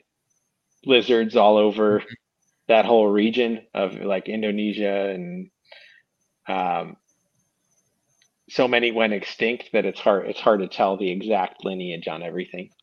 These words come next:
Speaker 2: I know, you just
Speaker 1: But,
Speaker 2: see, like,
Speaker 1: yeah.
Speaker 2: the head structure of, of croc monitors in comparison to, like, Komodos, and they're just very
Speaker 1: Yeah,
Speaker 2: similar.
Speaker 1: and,
Speaker 2: Weird
Speaker 1: and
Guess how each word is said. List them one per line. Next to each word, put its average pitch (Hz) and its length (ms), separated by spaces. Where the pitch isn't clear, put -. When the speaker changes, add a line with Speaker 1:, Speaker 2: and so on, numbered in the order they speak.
Speaker 2:
I 127 80
know, 120 60
you 123 120
just 151 160
Speaker 1:
But, - 60
Speaker 2:
see, 165 100
like, 151 140
Speaker 1:
yeah. - 40
Speaker 2:
the 127 100
head 131 220
structure 113 520
of, 104 280
of 113 160
croc 110 300
monitors 98 500
in 107 80
comparison 98 500
to, 104 40
like, 101 160
Komodos, 92 520
and 92 320
they're 92 100
just 101 240
very 117 300
Speaker 1:
Yeah, 127 120
Speaker 2:
similar. 147 280
Speaker 1:
and, 107 220
Speaker 2:
Weird 147 320
Speaker 1:
and 110 60